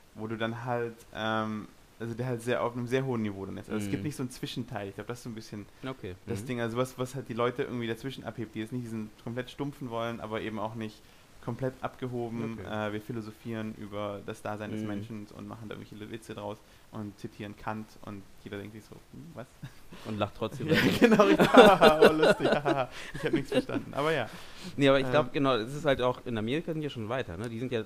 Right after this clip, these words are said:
Speaker 2: leider schon zu weit vielleicht. Ne? Die sind ja jetzt
Speaker 1: <laughs>
Speaker 2: bei dem extrem Stumpfen gelandet.
Speaker 1: Ja, genau, die sind wieder zurückgegangen.
Speaker 2: Ne? Bei denen ist ja wirklich jetzt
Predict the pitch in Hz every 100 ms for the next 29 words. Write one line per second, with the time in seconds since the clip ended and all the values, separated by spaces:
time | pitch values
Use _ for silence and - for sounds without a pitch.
0 | - 110 104 - 104 - 151 101 92 -
1 | 87 85 - - - 110 120 123 131 127
2 | 127 131 - - 120 113 110 117 - -
3 | 113 - 131 113 98 85 90 143 190 -
4 | - - - - - 113 110 107 104 110
5 | 107 104 107 - 110 104 - 98 131 131
6 | 110 117 117 113 117 113 113